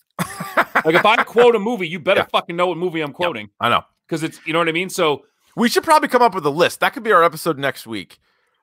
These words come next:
Speaker 1: Like, the tw-, ten or how many? Twenty essential movies.
Speaker 2: Essential.
Speaker 1: Essential.
Speaker 2: If you're gonna listen to this podcast, there are twenty movies
Speaker 1: Yep.
Speaker 2: that you need to see.
Speaker 1: And I think Borat's on that list.
Speaker 2: Borat is on that list.
Speaker 1: All right.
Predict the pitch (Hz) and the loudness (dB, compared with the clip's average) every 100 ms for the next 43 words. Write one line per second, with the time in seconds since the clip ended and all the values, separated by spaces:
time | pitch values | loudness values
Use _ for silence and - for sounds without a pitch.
0 | - 151 - 143 135 127 _ _ _ _ | -4 -4 -2 -8 -8 -10 _ _ _ _
1 | - 180 196 - 196 208 233 - 139 190 | -8 -4 -4 -2 -2 0 0 -2 2 2
2 | 185 117 - 170 196 240 240 - 147 - | 2 -2 -6 -2 -2 -2 -10 -8 -8 -8
3 | - 190 190 233 214 202 - 156 135 90 | -2 -2 0 -2 0 -2 -6 -4 -4 -6
4 | 73 - - 139 143 - 214 - 208 - | -16 -20 -10 -4 -4 -2 -4 -4 -10 -12
5 | - 165 165 160 185 214 202 - 190 175 | -10 -10 -8 -4 -2 -2 -4 -6 -8 -10
6 | - 156 151 147 139 135 120 - - 175 | -2 -2 -2 -6 -8 -8 -10 -12 -10 -8
7 | 185 175 156 131 127 - - 110 120 123 | -8 -8 -6 -6 -10 -12 -8 -6 -6 -6
8 | 123 120 139 139 139 - 117 - _ 143 | -4 -2 -2 -4 -8 -6 -6 -8 _ -2
9 | 151 175 123 139 147 135 127 127 117 151 | 0 0 -2 2 2 2 0 -2 -4 -4
10 | 196 - 156 170 180 175 170 175 165 165 | -8 2 4 4 2 2 2 2 0 -2
11 | - - _ _ _ 147 160 151 | -8 -16 _ _ _ 4 4 4